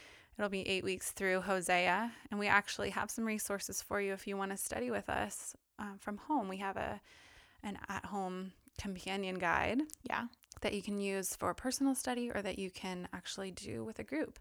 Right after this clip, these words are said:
Speaker 2: Yeah.
Speaker 1: um, wherever you are. So if you're listening, we don't know where you guys are listening, but if you're listening outside of Dayton,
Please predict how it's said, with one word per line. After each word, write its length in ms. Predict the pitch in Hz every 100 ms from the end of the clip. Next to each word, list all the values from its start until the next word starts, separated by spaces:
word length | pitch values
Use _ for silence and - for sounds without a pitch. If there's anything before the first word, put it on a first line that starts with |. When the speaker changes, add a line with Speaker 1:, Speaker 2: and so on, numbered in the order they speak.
| -
Speaker 2:
Yeah. 180 | - 240 - - -
Speaker 1:
um, 380 | - 185 180 - -
wherever 380 | 196 185 196 226
you 180 | 247 302
are. 200 | 302 175
So 140 | -
if 140 | 196 -
you're 100 | 202
listening, 640 | 196 - 190 185 185 185 - _ _ _ _ 208
we 80 | 180
don't 240 | 220 233
know 200 | - -
where 100 | -
you 80 | -
guys 220 | - - -
are 60 |
listening, 440 | - - - - 202
but 100 | -
if 140 | 185
you're 120 | 196 196
listening 340 | 190 196 180
outside 400 | 180 - 185 185
of 100 | 180
Dayton, 400 | 180 180 180 185